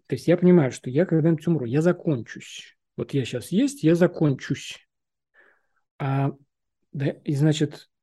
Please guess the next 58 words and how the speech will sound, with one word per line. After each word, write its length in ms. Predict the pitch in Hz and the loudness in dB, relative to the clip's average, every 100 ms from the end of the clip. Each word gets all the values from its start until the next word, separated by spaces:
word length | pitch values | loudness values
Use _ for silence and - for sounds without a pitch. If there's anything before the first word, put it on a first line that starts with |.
| _ _ | _ _
как 200 | - 135 | -10 -2
я 80 | 143 | -2
это 140 | 127 139 | 0 0
знаю? 320 | 170 302 254 | 2 4 6
Ну, 120 | 202 | 6
потому 300 | 196 190 196 | 6 6 6
что, 220 | 196 - | 4 0
э, 520 | 170 170 185 202 175 156 214 302 | 0 0 -6 -8 -10 -14 -16 -8
вот, 140 | - - - | -8 -8 -12
<laughs> 120 | - | -2
потому 300 | 156 - 180 | 0 2 0
что 180 | - 180 | 0 4
я 100 | 175 | 4
знаю, 400 | 165 170 135 120 | 6 6 4 0
вот, 140 | 131 | -4
что 180 | - 147 | -6 -2
люди 240 | 147 180 156 | 2 2 4
умирают, 460 | 147 165 247 147 | 4 2 2 -2
их 80 | 151 | -2
закапывают 640 | 151 151 170 147 123 120 | -4 -2 -4 -4 -8 -10
вот 120 | 131 123 | -12 -10
в 60 | |
землю 380 | 127 135 131 - | -4 -4 -4 -10
там, 200 | 123 120 | -12 -8
да? 200 | 156 202 _ _ _ | -4 -4 _ _ _
Что 160 | - | -4
их 120 | 156 | 2
не, 200 | 175 175 | 4 4
нет 360 | 170 175 180 151 | 4 2 2 2
больше 360 | 139 135 - 143 | 0 -2 -4 -12
с 120 | - | -10
нами 260 | 135 110 | -10 -10
тут. 320 | - 123 - _ _ _ _ _ _ _ _ _ _ _ _ _ _ - | -14 -18 -20 _ _ _ _ _ _ _ _ _ _ _ _ _ _ -8
И 20 | |
я, 300 | 147 196 233 | -4 -4 -6
ну, 240 | 220 254 277 | -8 -8 -6
я 140 | 226 | -4
начинаю 320 | 196 - 208 | -2 -2 -2
про 160 | - 196 | -2 -2
это 160 | 185 175 | -4 -6
как-то 260 | 156 - | -8 -4
думать 400 | 160 254 262 196 | -2 2 2 2
вот 120 | 147 | 0
своим 220 | - 180 151 | 0 0 2
этим 220 | 151 139 | 0 -4
десятилетним 840 | 135 135 165 160 151 135 131 139 | -4 -4 0 0 0 -4 -4 -2
м, 560 | 151 147 156 190 165 180 | -2 -2 -4 -6 -6 -2
разумом, 540 | 156 139 120 120 123 | 0 0 -2 -6 -6
и 80 | - | -4
ничего 260 | 135 - 220 | -4 0 4
не, 140 | 208 | 4
не, 260 | 170 151 156 | 4 2 2
не 140 | 156 | 0
могу 200 | 151 185 | 0 0
это 160 | 214 - | -2 -4
в 60 | |
себя 240 | - 147 160 | -8 -4 -2
вместить. 880 | 151 160 156 - - - - - | 0 -2 -2 -10 -10 -10 -12 -18